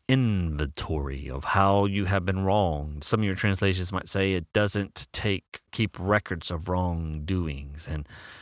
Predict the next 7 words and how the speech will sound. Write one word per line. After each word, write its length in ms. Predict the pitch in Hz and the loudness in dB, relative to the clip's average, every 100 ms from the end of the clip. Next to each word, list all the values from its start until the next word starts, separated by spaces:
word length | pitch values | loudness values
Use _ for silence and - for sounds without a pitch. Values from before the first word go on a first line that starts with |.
| - | -4
in 120 | 107 | 6
other 160 | 135 165 | 8 10
words, 500 | 120 104 98 117 - - - - | 10 8 6 2 -4 -8 -20 -6
it 140 | - 101 | -4 6
doesn't 580 | 127 135 135 117 - - _ | 8 8 6 4 0 -6 _
keep 260 | - 131 117 | -4 -2 0
track 640 | - - 147 107 - - | 0 4 6 6 4 -4